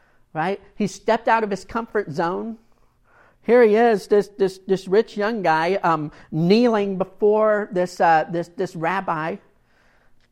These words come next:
He's all ready. He's all ready to go. He's taking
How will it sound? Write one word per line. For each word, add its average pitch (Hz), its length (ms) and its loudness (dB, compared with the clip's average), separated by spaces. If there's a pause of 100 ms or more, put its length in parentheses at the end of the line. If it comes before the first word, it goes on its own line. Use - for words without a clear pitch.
(1160)
He's 202 240 -4 (120)
all 214 300 0
ready. 208 520 -2 (800)
He's 196 140 -10 (120)
all 214 280 0
ready 214 320 -2
to 208 120 -10
go. 180 400 -4 (140)
He's 214 160 -8
taking 208 320 -6